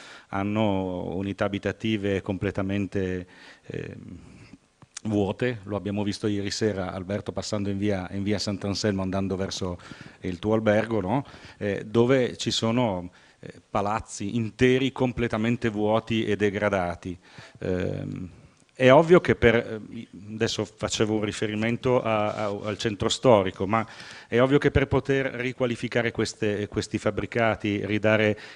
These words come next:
energia a questi spazi, è necessario fornirli di servizi adeguati. Quindi è, è tu-, servizi adeguati, voglio dire, eh, ovviamente negozi, attività, eh, culturali, e perché no, parcheggi anche che sono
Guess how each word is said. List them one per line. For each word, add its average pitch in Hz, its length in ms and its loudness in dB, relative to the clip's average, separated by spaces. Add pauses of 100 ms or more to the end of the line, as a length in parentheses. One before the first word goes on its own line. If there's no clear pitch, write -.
energia 110 680 6
a - 20 0
questi 120 320 2
spazi, 117 580 2
è 104 360 0
necessario 101 880 2
fornirli 120 800 4
di 117 100 4
servizi 107 520 2
adeguati. 104 600 6
Quindi 131 340 6 (240)
è, 123 260 6
è 127 220 4
tu-, 139 300 4
servizi 120 460 2
adeguati, 123 440 6
voglio 113 260 6
dire, 117 440 6
eh, 98 340 0 (140)
ovviamente 101 480 -2
negozi, 113 540 4
attività, 120 720 2 (300)
eh, 95 260 -2
culturali, 123 880 6
e 107 500 -2 (140)
perché 117 300 0
no, 113 280 4
parcheggi 117 600 0
anche 117 260 0
che 98 100 -4
sono 107 280 -2